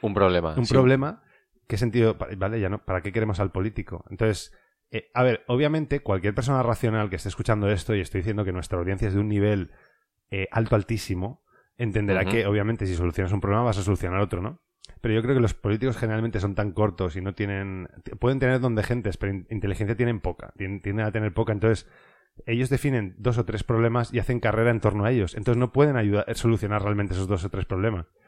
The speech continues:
Speaker 2: Un político eficiente
Speaker 1: Bueno.
Speaker 2: solucionaría tres, seis, ocho, o sea, pero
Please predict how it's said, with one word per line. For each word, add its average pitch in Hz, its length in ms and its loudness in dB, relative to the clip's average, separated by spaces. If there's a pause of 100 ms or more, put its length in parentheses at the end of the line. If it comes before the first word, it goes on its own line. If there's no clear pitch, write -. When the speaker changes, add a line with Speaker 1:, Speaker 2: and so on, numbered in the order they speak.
(300)
Speaker 2:
Un 123 100 -6
político 127 300 4
eficiente 131 360 4
Speaker 1:
Bueno. 180 140 4
Speaker 2:
solucionaría 110 560 4
tres, 139 380 0
seis, 131 420 0
ocho, 135 520 0 (260)
o - 40 -8
sea, 131 180 0 (340)
pero 120 340 6